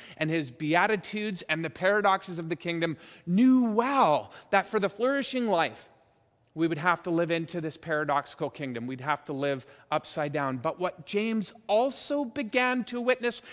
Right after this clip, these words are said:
in the early Christian communities, folks, notwithstanding the presence of the Spirit which gave faith and empowers for a new life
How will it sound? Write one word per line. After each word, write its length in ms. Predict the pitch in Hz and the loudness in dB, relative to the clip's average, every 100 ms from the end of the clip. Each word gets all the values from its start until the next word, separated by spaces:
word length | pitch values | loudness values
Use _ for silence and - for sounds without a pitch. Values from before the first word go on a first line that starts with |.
| - | -8
in 120 | - 208 | 0 2
the 140 | 208 | 4
early 240 | 220 247 | 4 4
Christian 460 | 240 - 233 - 226 | 0 0 -2 -2 -6
communities, 600 | - 208 208 208 190 170 | -4 -2 0 0 -2 -4
folks, 400 | - 151 135 - - - | 2 2 2 -4 -20 -10
notwithstanding 1300 | 180 202 240 269 262 262 - - 262 262 302 302 311 | 2 6 6 6 0 -2 -4 -6 -2 0 0 0 2
the 80 | 294 | 2
presence 480 | 302 285 269 285 - | 2 0 0 -2 -2
of 140 | 240 | -2
the 80 | 254 | -4
Spirit 360 | - 262 254 | -4 -2 -2
which 220 | 226 220 - | -2 -6 2
gave 220 | 190 165 | 2 2
faith 400 | - 214 320 - - - - | 0 0 0 -6 -18 -14 0
and 160 | 208 | 2
empowers 600 | 208 180 - 226 294 294 | 2 -2 4 6 6 0
for 200 | - 233 | 0 2
a 60 | 208 | 4
new 220 | 208 208 | 4 4
life 500 | 190 180 131 - - | 6 6 2 -6 -20